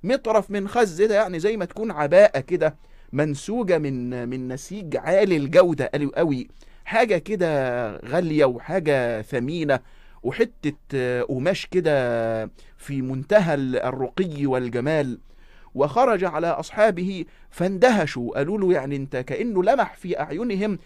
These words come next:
التساؤل، "أنت ليه بتلبس الهدوم ال-، بهذه ال-، ال-، الصورة من ال-، من الأناقة وال-، والجمال وال-"،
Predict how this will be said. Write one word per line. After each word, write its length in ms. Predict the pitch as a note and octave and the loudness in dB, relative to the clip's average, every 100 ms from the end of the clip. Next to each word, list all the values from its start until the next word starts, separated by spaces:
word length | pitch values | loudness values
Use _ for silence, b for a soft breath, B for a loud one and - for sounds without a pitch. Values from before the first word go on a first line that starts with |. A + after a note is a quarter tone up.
| b D#3+ | b -4
التساؤل، 760 | D3+ F#3+ - G#3+ - A#2 G2 - b b | -2 -4 0 4 4 2 -4 -12 b b
"أنت 200 | D#3+ E3+ | 0 2
ليه 160 | F#3+ B3 | 0 0
بتلبس 460 | - A3 G#3 F3 D#3 | 0 -2 0 -2 -2
الهدوم 420 | C#3 C#3+ F#3 G3+ | -6 -4 -2 -2
ال-، 300 | D3+ C3+ C3 | -2 -2 -2
بهذه 480 | C#3 D#3+ G3 D#3+ C#3 | -2 0 0 0 -6
ال-، 180 | B2+ | -6
ال-، 460 | A#2+ B2 A#2 A#2 A#2 | -6 -6 -8 -10 -12
الصورة 420 | A#2 - F3+ F3 | -12 -6 -2 0
من 180 | C#3+ F3 | -2 -4
ال-، 440 | D#3 B2+ A#2+ A#2 - - b b b | -4 -4 -4 -6 -8 -20 b b b
من 200 | A#2+ F3+ | -4 -2
الأناقة 680 | D#3+ D3 C3+ C#3 F3+ E3+ D3+ | -2 -4 -4 0 0 0 -2
وال-، 500 | C3+ B2+ A#2+ A#2 A#2 | -2 -2 -6 -6 -6
والجمال 720 | A2+ A#2 A#2 B2 C#3+ E3 D3 | -6 -6 -6 -4 0 0 0
وال-"، 520 | B2 A#2+ A#2+ A2+ A2 | -2 -4 -6 -8 -8